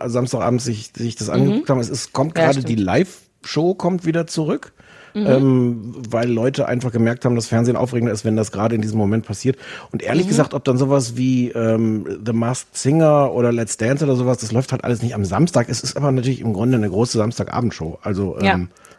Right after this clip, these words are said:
Speaker 2: Ja, stimmt. Vielleicht
Speaker 1: ich glaube,
Speaker 2: hat
Speaker 1: es
Speaker 2: man
Speaker 1: hängt
Speaker 2: zu
Speaker 1: nicht
Speaker 2: sehr
Speaker 1: am Tag,
Speaker 2: Ja.
Speaker 1: aber, aber dieses Gefühl, also es ist nicht mehr so groß und so wichtig wie früher.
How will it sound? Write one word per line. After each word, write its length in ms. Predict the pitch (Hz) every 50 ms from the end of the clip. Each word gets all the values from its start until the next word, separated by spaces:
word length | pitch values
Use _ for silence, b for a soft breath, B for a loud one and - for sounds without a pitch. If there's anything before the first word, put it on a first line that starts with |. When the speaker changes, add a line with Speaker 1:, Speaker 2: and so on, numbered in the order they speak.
| B B B B B B B
Speaker 2:
Ja, 140 | 294 302 -
stimmt. 240 | - 269 214 185 -
Vielleicht 340 | 214 214 220 220 - - -
Speaker 1:
ich 40 | 190
glaube, 140 | 214 -
Speaker 2:
hat 60 | 233 202
Speaker 1:
es 60 | 220
Speaker 2:
man 40 | 196
Speaker 1:
hängt 120 | 196 -
Speaker 2:
zu 60 | -
Speaker 1:
nicht 140 | 240 208 190
Speaker 2:
sehr 180 | - 160 - -
Speaker 1:
am 60 | -
Tag, 300 | 160 208 285 - - -
Speaker 2:
Ja. 240 | 190 190 165 151 - _ _
Speaker 1:
aber, 200 | - 147 160 151 143 -
aber 160 | 156 156 156
dieses 320 | 147 156 143 147 143 - -
Gefühl, 260 | 135 123 - - -
also 160 | 135 139 135
es 80 | 123 104
ist 140 | 107 110
nicht 120 | 139 131 156
mehr 120 | 156 143
so 160 | 120 127 135
groß 440 | 110 - - - 107 127 156 170 147
und 100 | - 113
so 140 | 101 110 95
wichtig 360 | 127 170 - - 170 135 135
wie 80 | 143 139
früher. 400 | - - 143 151 151 143 143